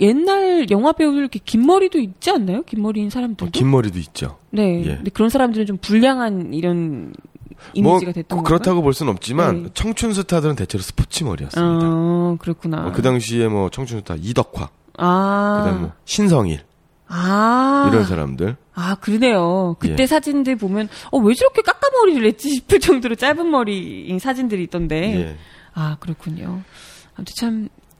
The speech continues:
Speaker 1: 웃기기도 하고 좀 재밌기도 하고 우-, 우-, 뭐 우프다고 해야 될까요?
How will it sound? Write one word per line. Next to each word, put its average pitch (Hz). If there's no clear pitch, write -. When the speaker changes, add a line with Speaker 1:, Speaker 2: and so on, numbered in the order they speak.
Speaker 1:
웃기기도 277
하고 254
좀 233
재밌기도 262
하고 226
우-, 226
우-, -
뭐 175
우프다고 269
해야 214
될까요? 170